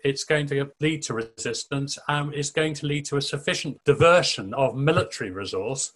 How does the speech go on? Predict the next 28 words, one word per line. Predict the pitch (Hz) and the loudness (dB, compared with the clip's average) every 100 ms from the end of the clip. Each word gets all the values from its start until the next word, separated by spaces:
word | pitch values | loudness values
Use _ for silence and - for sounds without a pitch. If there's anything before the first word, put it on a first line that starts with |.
| _ - | _ -6
simply | - - 170 - - 170 | -2 0 -2 -6 -8 -6
to | 151 - 156 160 151 | -6 -4 -2 -2 -2
enforce | 156 143 - 196 175 - | -4 -4 2 2 2 -2
conscription." | - 101 - - - - | -10 -12 -12 -10 -12 -6
So | - 156 | 2 2
there | 147 165 | 4 2
was | 151 180 180 | 4 2 4
a, | 151 139 - | 2 0 -2
a | |
recognition | 135 185 - 160 165 151 - - | -2 -2 -2 -4 -2 -4 -6 -6
for | 139 | -6
most | 123 139 185 190 - | -2 2 2 2 -4
of | 110 | -8
the | 101 | -8
war | 90 92 92 101 104 | -4 -2 -2 -6 -2
that | 135 135 | -2 -2
conscription | - 120 - 165 - - 131 | -8 -8 -4 -4 -4 -6 -8
could | - 139 135 | -2 -2 -2
not | 131 151 156 - - | 0 0 0 -4 -6
be | 135 135 | -4 -4
imposed | 120 117 - 120 113 - | -8 -10 -4 -2 -4 -8
on | - 113 110 - | -4 -4 -4 -2
nationalist | 139 139 - 101 - | 0 0 -2 -6 -2
Ireland, | 110 107 113 117 - | -2 -2 -4 -8 -4
and | 135 123 | -2 -2
that | 131 | -2
it | 131 | -4
was, | 131 127 127 | -4 -6 -6